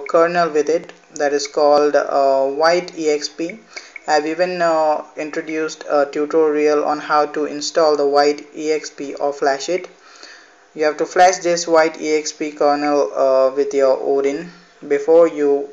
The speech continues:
proceed with this procedure. So now, uh, I'm al-, I have already, uh, flashed the kernel, which is White E X P.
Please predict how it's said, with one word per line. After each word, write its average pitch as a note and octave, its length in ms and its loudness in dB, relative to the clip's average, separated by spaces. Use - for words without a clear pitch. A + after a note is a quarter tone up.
proceed D3 480 -6
with C#3+ 160 -6
this D3 160 -2
procedure. C3+ 640 -6
So C#3+ 320 0
now, C#3+ 420 -2
uh, D3 280 0
I'm D#3 260 0
al-, D#3+ 340 2
I D#3 100 0
have E3+ 260 2
already, F3+ 600 2
uh, D3 380 0
flashed D#3+ 600 -2
the C#3+ 460 0
kernel, D#3 520 0
which C#3+ 220 -8
is C#3+ 180 -2
White D3 340 0
E C#3+ 80 0
X - 160 -6
P. G#3 260 -14